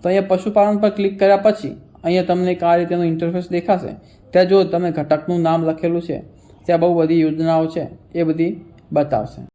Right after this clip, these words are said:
તો આપણે જે દેશી ગાય ખરીદવાની યોજના છે એના વિશે વાત કરી રહ્યા છીએ. તો એ યોજનાને શોધી અને એમાં અરજી કરવાની છે. તો જો અહીંયા પહેલી જ યોજના જે છે અનુસૂચિત જાતિના લોકો માટે જે દેશી ગાય ખરીદવા માટેની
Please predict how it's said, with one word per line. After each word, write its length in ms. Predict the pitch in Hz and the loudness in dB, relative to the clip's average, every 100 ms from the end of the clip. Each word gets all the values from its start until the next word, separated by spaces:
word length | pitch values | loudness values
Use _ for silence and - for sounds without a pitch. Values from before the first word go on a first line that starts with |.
| _ _ _ - - | _ _ _ -6 2
તો 60 | |
આપણે 380 | 196 202 175 147 - | 4 4 0 -2 0
જે 120 | 180 | 0
દેશી 320 | 165 160 165 | 4 2 2
ગાય 160 | 196 202 | 2 2
ખરીદવાની 440 | 180 180 180 180 | 2 2 2 2
યોજના 340 | 165 160 165 175 | 2 2 0 0
છે 140 | 170 | -2
એના 420 | 165 - 156 175 | -8 -4 0 2
વિશે 180 | 175 175 | 0 0
વાત 300 | 170 165 165 | 2 0 2
કરી 180 | 165 165 | 0 2
રહ્યા 220 | 165 165 | 2 0
છીએ. 240 | 165 170 123 - - | 0 -4 -4 -8 -8
તો 100 | 175 | -4
એ 260 | 170 165 165 | -2 2 2
યોજનાને 440 | 160 165 160 156 | 2 2 0 0
શોધી 340 | 160 151 175 143 - | 0 -2 -2 -4 -6
અને 160 | 147 151 | -4 -2
એમાં 280 | 147 151 147 | 0 0 -2
અરજી 240 | 139 143 | -2 -2
કરવાની 380 | 139 139 139 147 143 - - - - | -2 -4 -4 -6 -8 -18 -20 -20 -6
છે. 360 | 160 123 - | -4 -4 -6
તો 160 | - 170 | -4 0
જો 120 | 196 | 2
અહીંયા 240 | 190 190 | 2 2
પહેલી 360 | 180 170 156 170 | 0 0 2 2
જ 80 | 165 | 0
યોજના 320 | 160 160 160 | 0 0 0
જે 160 | 156 156 | 0 0
છે 320 | 170 - - | -2 -6 -6
અનુસૂચિત 460 | 160 160 160 165 | -2 -2 0 0
જાતિના 300 | 160 151 151 | 0 -2 -2
લોકો 320 | 151 143 147 156 | 0 -2 -2 -2
માટે 280 | 165 156 - - - - - - | -2 -2 -10 -16 -20 -20 -20 -6
જે 200 | 151 143 | -2 -2
દેશી 340 | 151 151 - 160 | 0 -2 2 2
ગાય 160 | 156 | 2
ખરીદવા 340 | 156 151 147 147 | 0 0 0 0
માટેની 440 | 139 135 143 262 | 0 -2 -4 -4